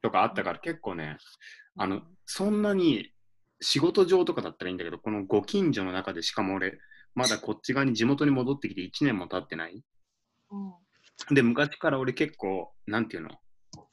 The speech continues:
Speaker 1: よ-、よくしてきたっていうか、何にもそういうずうずうしいなとか思わずに、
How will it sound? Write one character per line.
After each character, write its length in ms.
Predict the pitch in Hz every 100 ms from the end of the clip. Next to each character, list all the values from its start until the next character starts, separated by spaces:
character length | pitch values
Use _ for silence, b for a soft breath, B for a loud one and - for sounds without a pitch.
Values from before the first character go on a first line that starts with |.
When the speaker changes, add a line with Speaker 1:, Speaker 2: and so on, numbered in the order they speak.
| _ _ -
Speaker 1:
よ-、 240 | 165 - -
よ 180 | 117 -
く 120 | -
し 100 | -
て 80 | -
き 80 |
た 100 | 104
っ 60 | 85
て 80 | -
い 20 |
う 20 |
か、 60 | 95
何 200 | 123 143
に 60 |
も 80 | 156
そ 140 | 147 139
う 20 |
い 40 |
う 20 |
ず 120 | 117 131
う 60 |
ず 80 | 147
う 40 | 156
し 160 | -
い 40 | 131
な 160 | 90
と 100 | 82
か 60 | 85
思 220 | 101 147
わ 100 | 151
ず 80 | 107
に、 360 | 110 123 95